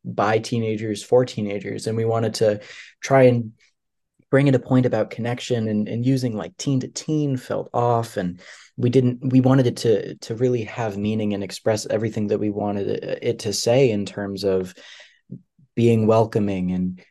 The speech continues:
and being present and creating a space in a community. And then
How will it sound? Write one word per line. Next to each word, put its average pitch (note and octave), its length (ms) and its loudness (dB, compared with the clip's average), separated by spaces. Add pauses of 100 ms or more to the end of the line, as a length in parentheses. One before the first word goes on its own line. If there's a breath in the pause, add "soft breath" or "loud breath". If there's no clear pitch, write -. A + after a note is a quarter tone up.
and F#2 340 -6
being A2 340 2
present G#2 440 0
and F#2+ 120 -6
creating G#2 460 2
a G2 60 -8
space G#2+ 420 0
in G#2+ 80 -4
a G2 80 -4
community. G#2 640 0
And G2 180 -6
then G2+ 440 -4